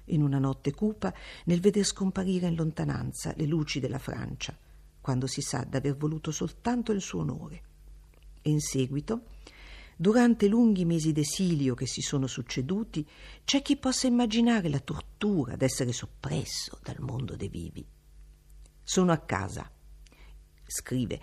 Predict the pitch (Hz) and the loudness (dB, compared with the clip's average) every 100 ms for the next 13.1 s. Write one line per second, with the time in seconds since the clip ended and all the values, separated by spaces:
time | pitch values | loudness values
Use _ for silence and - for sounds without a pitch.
0 | - - - 139 135 131 123 - - 127 | -12 -8 0 4 4 4 2 0 0 4
1 | 151 156 131 123 120 120 127 120 123 - | 4 4 2 2 0 -2 -4 -4 -6 -8
2 | 98 - - - - - - 135 165 147 | -8 -6 -8 -10 -12 -4 0 2 2 2
3 | 165 165 165 226 220 196 - - 151 160 | 4 4 6 8 8 6 0 -2 4 6
4 | 208 277 214 165 160 147 156 139 139 - | 8 8 10 8 6 4 2 2 2 2
5 | 131 131 135 135 127 135 127 120 113 123 | 2 4 4 2 2 0 2 0 0 -4
6 | - 202 - - - 190 175 160 147 135 | -6 -6 -8 -4 2 6 6 4 2 0
7 | 147 123 120 110 120 123 - - 370 - | 0 -2 -2 -2 -2 -6 -10 -8 -8 -10
8 | - - - 269 202 185 - 294 208 110 | -20 -4 2 2 2 -4 0 4 4 4
9 | - - 202 - - 202 262 285 147 110 | -2 -4 -6 -8 -4 -2 2 4 4 2
10 | 127 147 160 - 220 - 277 - - - | 2 2 2 2 0 0 0 -2 -4 -6
11 | - - - 240 - 127 156 226 - 143 | -8 -10 2 4 4 2 2 0 -4 -12
12 | - - - - 143 - - - - - | -6 -4 -4 -6 -8 -4 -6 -6 -10 -16